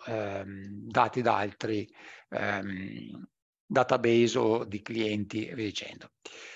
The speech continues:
Il primo che voglio farvi vedere è questo ed è riguardante, eh, l'analisi, eh, di, di P L M. Qui vi dà ad esempio,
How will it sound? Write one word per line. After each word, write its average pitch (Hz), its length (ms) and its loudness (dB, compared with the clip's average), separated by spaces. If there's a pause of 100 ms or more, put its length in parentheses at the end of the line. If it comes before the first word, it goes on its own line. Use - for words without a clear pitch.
(240)
Il 147 120 2
primo 233 240 8
che 180 120 6
voglio 185 200 10
farvi 170 260 4
vedere 175 580 8
è 170 260 -2
questo 139 720 -2 (180)
ed 147 240 0
è 156 220 8
riguardante, 143 1000 2
eh, 117 500 0
l'analisi, 120 840 4 (1120)
eh, 110 680 -2
di, 117 440 0 (640)
di 117 300 -4
P - 60 -4 (100)
L 113 180 8
M. 123 160 2
Qui 226 140 4
vi 226 140 6
dà 170 160 10
ad 185 140 4
esempio, 147 680 4